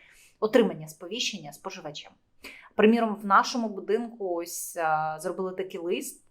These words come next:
і там, а, в електронному варіанті можна було зайти, написати, хочеш ти проводити чи не хочеш проводити і так далі. Тобто, але все це, знаєте, все це таким примусовим,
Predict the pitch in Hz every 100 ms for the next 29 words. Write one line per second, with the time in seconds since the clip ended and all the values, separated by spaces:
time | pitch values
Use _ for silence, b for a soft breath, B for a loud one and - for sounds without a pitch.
0 | - 190 175 170 160 156 139 - 147 -
1 | - 52 52 _ _ _ - - - 170
2 | 175 - 190 175 165 165 190 262 262 180
3 | - 165 160 156 160 156 254 269 B B
4 | B - 196 - - - - 311 349 -
5 | 247 226 226 214 202 175 - 151 - 254
6 | 254 - 185 180 180 170 - 151 156 156
7 | 180 226 180 - - - - 139 139 135
8 | 147 175 214 214 - 214 214 156 165 185
9 | 170 - - 185 - 165 160 - _ _
10 | _ _ 196 - 156 151 _ _ _ 196
11 | 247 233 233 - 240 233 190 190 165